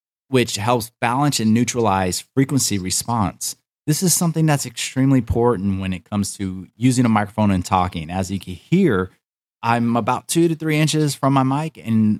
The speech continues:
the clarity and the quality is phenomenal. Obviously, you gotta have an X L R way to power these microphones, and I do use something that's known as an Allen and Heath zed analog mixer board, and,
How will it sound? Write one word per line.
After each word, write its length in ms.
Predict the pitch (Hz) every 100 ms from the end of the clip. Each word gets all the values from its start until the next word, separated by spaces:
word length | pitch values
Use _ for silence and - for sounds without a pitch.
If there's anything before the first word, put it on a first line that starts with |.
| -
the 120 | 120
clarity 500 | 117 - 147 160 160
and 100 | 147
the 40 | 107
quality 420 | 127 127 139 131
is 140 | 110
phenomenal. 580 | - 107 95 95 87 67 _ _ _ _ -
Obviously, 300 | 170 170 160
you 40 |
gotta 200 | 147 127
have 180 | 123 110
an 60 |
X 280 | 87 120 -
L 140 | 113 113
R 400 | 110 110 107 107
way 240 | 107 107
to 180 | 98 87 -
power 360 | - 185 165
these 380 | 151 147 139 - _ _ _ _
microphones, 540 | 139 131 127 127 127 -
and 140 | 104
I 80 | 98
do 140 | 101
use 420 | 110 110 104 101
something 320 | - 104 98 101
that's 300 | 95 - - _ -
known 220 | 113 107
as 140 | 101
an 80 | 98
Allen 380 | 95 110 110 107
and 80 | 92
Heath 400 | 90 107 101 - _ _ _ 95
zed 500 | 104 117 113 110 104 _ -
analog 440 | 110 101 92 92
mixer 360 | 85 120 160 123
board, 420 | 98 95 80 57 _ _ _ _
and, 520 | 98 95 92 92 90